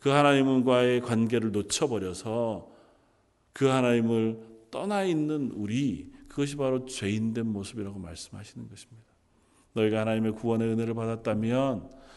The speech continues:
지금 네가 선 자리가 어디이든지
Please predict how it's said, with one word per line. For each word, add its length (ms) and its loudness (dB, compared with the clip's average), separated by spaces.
지금 640 2
네가 340 2
선 260 -4
자리가 380 -2
어디이든지 960 2